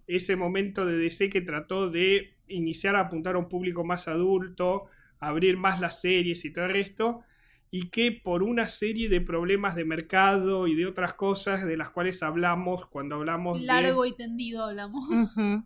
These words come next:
Speaker 1: Sí, lo hablamos en otros momentos, eh, no funcionó, pero ya que vivía en Chicago, cuando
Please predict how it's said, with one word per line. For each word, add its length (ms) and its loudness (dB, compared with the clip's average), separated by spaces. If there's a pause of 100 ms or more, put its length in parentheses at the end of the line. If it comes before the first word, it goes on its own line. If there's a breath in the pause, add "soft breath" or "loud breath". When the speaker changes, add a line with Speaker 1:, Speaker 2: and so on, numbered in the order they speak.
Speaker 1:
Sí, 200 2
lo 140 2
hablamos 400 2
en 500 0
otros 260 -2
momentos, 640 2 (720)
eh, 480 4
no 140 0
funcionó, 920 0 (160)
pero 240 4
ya 200 -2
que 120 0
vivía 300 2
en 80 0
Chicago, 760 2
cuando 880 0